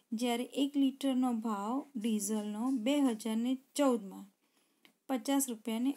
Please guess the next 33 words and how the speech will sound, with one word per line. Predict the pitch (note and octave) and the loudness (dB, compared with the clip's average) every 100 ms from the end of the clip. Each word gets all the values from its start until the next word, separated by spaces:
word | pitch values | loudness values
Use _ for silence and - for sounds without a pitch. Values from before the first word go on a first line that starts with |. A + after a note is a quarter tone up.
| - | -2
અઠ્યાવીસ | B3 A#3+ B3 G#3 G#3 - | -4 0 0 0 -4 -6
પૈસા, | G#3+ F#3 - F#3+ G3 _ - - _ - | -6 -6 -6 -6 -16 _ -20 -20 _ -10
જ્યારે | A3 B3+ B3 C4 - | -2 0 0 -4 -4
એક | C4 C4 | -4 0
લિટર | A#3+ A3 A#3+ A#3+ B3 - _ _ _ _ _ _ _ _ _ _ _ _ _ | 0 0 -2 -2 -4 -8 _ _ _ _ _ _ _ _ _ _ _ _ _
ડીઝલનો | - G#3+ A3+ G#3+ C4 D4 D4 | -6 0 2 4 4 4 4
ભાવ | C4 A3+ G#3 A#3+ | 4 2 0 -2
જૂન | A3 C4 D4+ E4+ | -2 2 2 4
મહિનામાં | C#4+ A#3+ G#3 G#3 G#3 | 4 4 0 -4 -4
બે | A#3 B3+ | -2 0
હજાર | B3 A3+ A#3+ | 0 -2 -6
ઓગણીસમાં | - A3 A#3+ D4 C#4+ A3 A#3 E4 _ - | -4 -2 2 4 2 0 -4 -4 _ -10
સડસઠ | - B3 G#3+ - C#4+ C4 | -6 -4 -2 -2 -2 -2
રૂપિયા | A3+ - A3 | -6 -4 -2
ને | |
બોતેર | A#3 A#3+ A3 - A3 | 0 0 0 -4 -4
પૈસા, | G3+ F#3 - - G3+ - - - - - | -6 -6 -6 -6 -12 -20 -20 -20 -20 -12
એટલે | G#3+ A3 A3 | -10 -6 -2
કે | A3+ | -2
ડીઝલના | A3 A3 B3+ B3+ C4+ | 2 4 6 6 4
ભાવમાં | A#3+ C4 A#3 A#3 A#3 | 4 4 4 2 0
પણ | A3+ B3+ | -2 -2
આપણને | A#3 A3 A#3 A#3+ C4+ | -2 -4 -2 0 2
વધારો | A3 G3+ G3 G#3+ | 0 -4 -6 -4
જોવા | G#3+ G#3+ G#3 A3+ | -6 -6 -6 -4
મળે | B3 B3+ A3 G3 | 0 2 0 -4
છે, | F#3 G3+ | -8 -6
ડીઝલના | A3+ A3+ C4 C#4 | -4 0 4 4
ભાવમાં | B3+ C4 B3+ C4+ | 4 4 4 4
વધારો | C4+ B3 A#3+ | 4 2 0
જોવા | A3 G#3 G3+ | -2 -6 -8
મળે | G3+ G3 G#3 | -8 -8 -8
છે. | G#3+ | -6